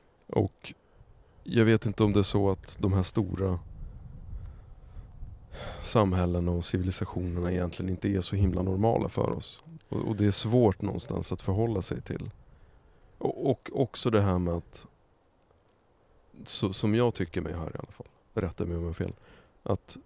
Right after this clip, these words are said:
man vill ju, alltså det pratas i Sverige om att alla ska få vara sig själv. Och, och då kanske det också spär på det här lite mer,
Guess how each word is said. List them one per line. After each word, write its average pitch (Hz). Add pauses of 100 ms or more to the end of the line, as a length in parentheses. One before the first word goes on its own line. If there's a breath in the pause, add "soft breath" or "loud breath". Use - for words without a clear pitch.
(840)
man 101
vill 120
ju, 90
alltså 98
det 98
pratas 113
i 107
Sverige 82
om -
att -
alla 85
ska 85
få -
vara 92 (640)
sig -
själv. - (920)
Och, 113
och 117
då 104
kanske 113
det 110
också -
spär -
på 135
det 85
här 82
lite 85
mer, 113